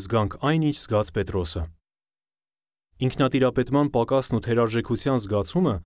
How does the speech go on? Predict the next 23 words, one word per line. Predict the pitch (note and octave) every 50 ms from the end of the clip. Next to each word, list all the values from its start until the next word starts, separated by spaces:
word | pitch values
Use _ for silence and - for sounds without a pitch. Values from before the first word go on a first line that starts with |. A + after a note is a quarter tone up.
| _ _ _ _ _ _ - -
կարող | B2+ D#3 F#3 F#3 F#3+
են | F3 E3+ E3+
թունավոր | - D#3 D3+ D3 C#3+ D3 E3 E3+ E3+ -
կասկածներ | D3 D3 - - D3+ D3 - E3 E3 D#3+ D#3
սերմանել | - C3 A2 G#2 G#2 G2 G2 G#2+ A2+ A#2 A#2
մեր | A#2 A#2 A#2+ A#2
մեջ, | F#2 D#2+ - - - _ _ _ _ _ _ _ _ _ _ -
ինչպես | A2 F#2+ - D3 D3+ D3 - C#3
նաև | C3+ C#3+ C3+ - -
փիլիսոփայությունն | B2+ A2+ A2+ G#2+ - A#2 G2+ - A2+ G#2 G2+ F#2+ - - C#3 D3 D3 D3 B2+
ու | A2
հավատուրացների | A2+ G#2+ A2 G#2+ - G#2+ G#2 G2 F#2+ - - G2+ G2 A2 G2+
պրոպագանդան։ | - G#2+ F#2+ - G#2 F#2+ G2+ F#2 F2 E2+ E2 E2 D#2 - - _ _ _ _ _ _ _ _ _ _ _ _ _ _ _ _ _ _ _ _ _ _ _ _ _ _ _ _ _ _ _ _ -
Այդուհանդերձ, | C3+ C3+ C#3+ C#3 A2+ G2+ A2 A2 A2 B2+ E3 G3 G3 - - - _ _
Եհովան | - B2 A2 A#2 A#2 C#3+ F3 E3+ E3+ D3+
ու | C#3+ A#2
Հիսուսը | G#2+ B2+ B2+ - F#3 F#3+ - - A#2+ -
ինչպես | C#3 C3 - - - A3+ G#3+ - C3+
են | A#2 A2
օգնում | G#2+ G2+ - - A#2+ A2+ A2 A#2
մեզ | C#3 D3 D3 - B2
հավատարիմ | A#2 A2+ A2+ G#2+ A2+ A2 A2+ A#2 A2+ G2+
մնալու | G2 F#2+ F#2 F#2 F#2+ B2